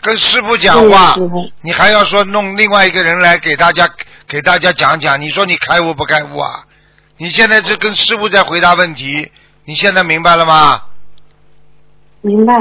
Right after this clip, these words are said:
Speaker 2: 明白。
Speaker 1: 你就是没脑子的人。
Speaker 2: 嗯。好。
Speaker 1: 他是师父的弟子，
Speaker 2: 嗯。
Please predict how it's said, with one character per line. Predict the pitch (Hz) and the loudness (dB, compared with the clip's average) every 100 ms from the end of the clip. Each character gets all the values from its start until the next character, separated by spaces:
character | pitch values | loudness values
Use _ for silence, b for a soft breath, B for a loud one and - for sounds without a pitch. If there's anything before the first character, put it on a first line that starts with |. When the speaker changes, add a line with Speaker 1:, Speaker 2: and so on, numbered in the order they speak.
| 220 | 0
Speaker 2:
明 | 190 202 | -2 2
白。 | 226 214 - | 0 0 -10
Speaker 1:
你 | - | -6
就 | - | 0
是 | 254 | 4
没 | 233 247 | 4 4
脑 | 202 170 | 4 4
子 | - 233 | 0 0
的 | 240 | 2
人。 | 165 139 | 4 2
Speaker 2:
嗯。 | 143 | 0
好。 | - - _ _ - - - - - _ _ _ | -4 -20 _ _ -20 -20 -20 -20 -20 _ _ _
Speaker 1:
他 | - 220 | -2 0
是 | 220 233 | 2 0
师 | - 240 | 0 0
父 | 220 | 2
的 | 226 | 0
弟 | 233 220 - | 0 -2 -2
子， | 214 147 | -4 -2
Speaker 2:
嗯。 | 156 | -2